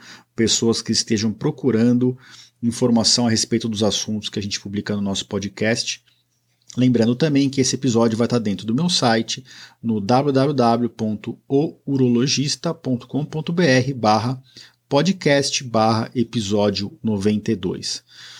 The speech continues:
E hoje a gente vai falar sobre, é, o pós-operatório, e a frase que eu tro-, trago pra vocês, como eu sempre faço aqui antes de iniciar o episódio, é uma fase, uma frase da Clarice Lispector, né?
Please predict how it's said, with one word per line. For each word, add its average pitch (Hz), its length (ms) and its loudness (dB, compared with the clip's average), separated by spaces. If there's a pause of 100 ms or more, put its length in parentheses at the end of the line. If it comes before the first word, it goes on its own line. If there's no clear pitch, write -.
(420)
E 170 260 2
hoje 143 180 4
a - 40 2
gente 139 80 -2
vai 139 80 0
falar 127 200 2
sobre, 113 560 0
é, 101 520 -2
o 117 80 -6
pós-operatório, 147 1000 0 (320)
e 143 120 0
a 131 80 4
frase 175 440 2
que - 120 -4
eu 131 60 0
tro-, 131 460 -2
trago 123 300 0
pra 117 160 -2
vocês, 135 560 0
como 120 220 0
eu - 20 2
sempre 127 260 0
faço 113 380 0
aqui - 160 -4
antes 104 160 -4
de 101 80 -6
iniciar 104 320 0
o 104 40 0
episódio, 123 600 -2
é 127 220 2 (640)
uma 117 140 2
fase, 117 460 0
uma 117 180 -2
frase 113 360 0
da 101 160 0
Clarice 120 480 0
Lispector, 107 640 -2
né? 127 280 0